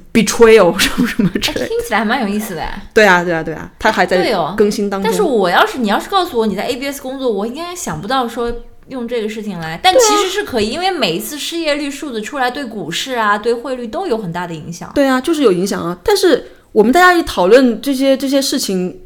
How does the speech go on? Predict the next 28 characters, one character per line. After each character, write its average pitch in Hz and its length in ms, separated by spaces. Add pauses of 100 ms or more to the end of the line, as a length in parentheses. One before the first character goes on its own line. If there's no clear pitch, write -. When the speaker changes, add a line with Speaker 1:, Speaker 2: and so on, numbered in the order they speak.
(160)
Speaker 1:
并 466 160
不 226 100
会 262 80
让 254 180
我 180 80
觉 175 120
得 196 80
说 214 180
，“哦， 269 80
我 180 140
可 - 180
以 427 80
去 254 460 (480)
买 180 160
股 185 160
票 185 240
啥 160 240
的。” 165 120 (760)
Speaker 2:
对 294 100
啊。 175 180 (260)
Speaker 1:
而 339 120
且 302 60
他 330 180
不 190 240
是 320 140
那 294 120
种， 175 220
Speaker 2:
嗯。 - 80